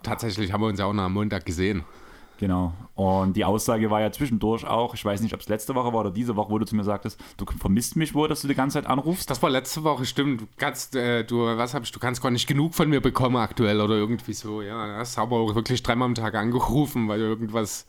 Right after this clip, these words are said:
Speaker 1: weil wir irgendwas zu besprechen hatten.
Speaker 2: Waren aber alles relevante Sachen, also.
Speaker 1: Äh, ja, in deinen Augen. <laughs>
Speaker 2: Ähm, vorab, ähm, die Tassen, da fehlt nur noch ein einziger Betrag. Sobald das Geld da ist,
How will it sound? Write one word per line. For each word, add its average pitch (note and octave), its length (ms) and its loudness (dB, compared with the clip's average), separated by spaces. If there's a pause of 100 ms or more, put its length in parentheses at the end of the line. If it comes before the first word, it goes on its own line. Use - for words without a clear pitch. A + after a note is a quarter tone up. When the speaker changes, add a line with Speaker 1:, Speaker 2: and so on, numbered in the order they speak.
(140)
Speaker 1:
weil G#2+ 80 -2
wir A2 100 2
irgendwas A2+ 340 0
zu - 100 -10
besprechen A2 520 0
hatten. G2+ 240 -2 (240)
Speaker 2:
Waren G#2+ 180 4
aber A2 160 2
alles G#2+ 220 -2
relevante A#2 340 0
Sachen, F2+ 320 -2
also. D2+ 140 -2
Speaker 1:
Äh, G2+ 160 0
ja, E2 340 0 (160)
in F2+ 260 -2
deinen D#2+ 260 -2
Augen. E2 260 -4 (220)
<laughs> - 840 -2
Speaker 2:
Ähm, G#2 840 0
vorab, - 760 0 (640)
ähm, A#2 880 2 (380)
die G#2+ 120 -2
Tassen, E3+ 560 2 (180)
da A2 140 0
fehlt C3+ 340 -2
nur C3 140 2
noch B2 220 -2
ein A#2+ 320 0
einziger B2 400 0
Betrag. A2+ 480 -4
Sobald G#2+ 320 -4
das G#2+ 160 -4
Geld A2+ 240 -2
da B2 220 2
ist, - 340 -8